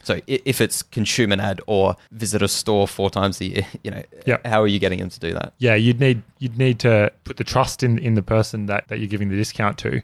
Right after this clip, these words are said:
Speaker 2: Or you could maybe do it on monthly purchases. Maybe you could partner with an Afterpay or something like that who are doing those installments. And
Speaker 1: Yeah.
Speaker 2: then,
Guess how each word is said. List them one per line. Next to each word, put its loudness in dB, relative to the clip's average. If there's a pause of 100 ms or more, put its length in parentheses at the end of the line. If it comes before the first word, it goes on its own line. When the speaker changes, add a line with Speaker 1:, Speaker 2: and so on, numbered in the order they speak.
(140)
Speaker 2:
Or 6
you 4
could 2
maybe 6
do 6
it 2
on 4
monthly 4
purchases. 2
Maybe 4
you 0
could 0
partner 2
with -2
an -4
Afterpay 0
or -2
something 2
like 2
that 2 (120)
who 4
are 2
doing 2
those 0
installments. 0 (140)
And -2
Speaker 1:
Yeah. 0
Speaker 2:
then, 4